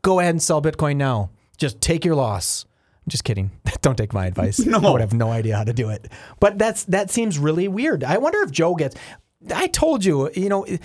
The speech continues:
Speaker 1: there was a, we had a section, a segment the other day on Garage Logic when you were talking about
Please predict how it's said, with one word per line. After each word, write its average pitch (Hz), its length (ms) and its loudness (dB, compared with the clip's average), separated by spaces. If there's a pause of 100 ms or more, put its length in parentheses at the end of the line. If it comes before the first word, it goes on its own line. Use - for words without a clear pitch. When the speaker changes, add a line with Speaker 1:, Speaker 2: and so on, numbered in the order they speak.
(180)
Speaker 1:
there 202 340 2
was 208 140 2
a, 190 480 0
we 233 100 0
had 262 100 2
a 165 60 0
section, 180 560 0
a 147 120 2
segment 170 320 0
the 160 60 2
other 147 120 0
day 143 100 0
on 139 100 0
Garage 127 280 -2
Logic 123 340 -2
when 127 140 2
you 135 80 2
were 135 100 0
talking 135 200 0
about 127 200 0